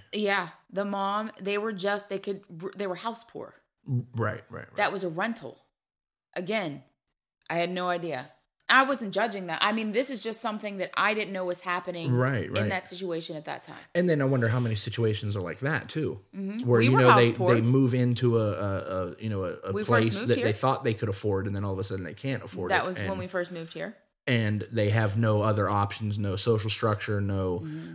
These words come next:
Speaker 2: uh, social network, no resources, and
Speaker 1: Do you find it hard
Speaker 2: some,
Speaker 1: to believe that
Speaker 2: some, s-, let me, let me finish the thought real quick. Some people are just too proud to ask for help, and they'd rather sleep in a tent down by the river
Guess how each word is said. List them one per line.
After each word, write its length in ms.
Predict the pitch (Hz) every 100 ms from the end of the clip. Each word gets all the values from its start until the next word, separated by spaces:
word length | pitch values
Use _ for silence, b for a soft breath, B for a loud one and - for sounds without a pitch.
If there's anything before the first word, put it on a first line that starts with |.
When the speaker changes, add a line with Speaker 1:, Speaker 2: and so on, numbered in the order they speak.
| 165
Speaker 2:
uh, 160 | 110
social 320 | 98 110 98 98
network, 500 | 117 123 117 110 -
no 420 | 110 107 104 104
resources, 720 | 98 113 104 120 113 110 117
and 260 | 113 104 92 - b b b b b b -
Speaker 1:
Do 140 | 208
you 180 | 277 339 622
find 320 | - 311 302
it 80 | -
hard 220 | 196 196
Speaker 2:
some, 140 | 147 156
Speaker 1:
to 60 |
believe 320 | 175 170 175
that 60 | 117
Speaker 2:
some, 260 | 160 160 180 - - -
s-, 160 | 113 -
let 100 | -
me, 80 | 143
let 100 | 139
me 60 | 143
finish 240 | 127 110
the 80 | 110
thought 220 | 107 107
real 100 | 101
quick. 160 | 101 98 120
Some 240 | 107 - 156
people 260 | 160 165 131
are 40 |
just 200 | 113 107
too 100 | -
proud 540 | 107 104 107 110 92 - _ b b b -
to 120 | 139
ask 240 | 113 104
for 160 | - 113
help, 240 | 120 131
and 100 | 120
they'd 120 | 110 104
rather 300 | 101 104 104
sleep 500 | - - 110 101 95
in 80 |
a 60 | 98
tent 280 | 101 123 95 -
down 320 | 233 294 339
by 220 | 349 330 320
the 60 | 311
river 720 | 311 339 339 311 262 262 -